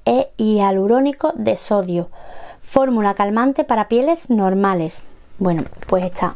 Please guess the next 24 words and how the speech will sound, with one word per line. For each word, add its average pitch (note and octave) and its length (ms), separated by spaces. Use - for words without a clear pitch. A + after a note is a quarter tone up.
muy B3 300
bien. A3+ 260
Me G3+ 200
gusta G#3+ 320
la G3 100
marca G3+ 280
Sense, G3 460
me G#3 240
gusta G#3 240
mucho G3 400
en G3 160
el F3+ 140
tema G#3 200
de F#3+ 80
mascarillas. G3 600
Creo G3+ 180
que G3 80
valen F#3 220
un F3+ 180
euro, F#3+ 240
un F3+ 100
euro E3+ 220
y D#3 40
poco. F4 420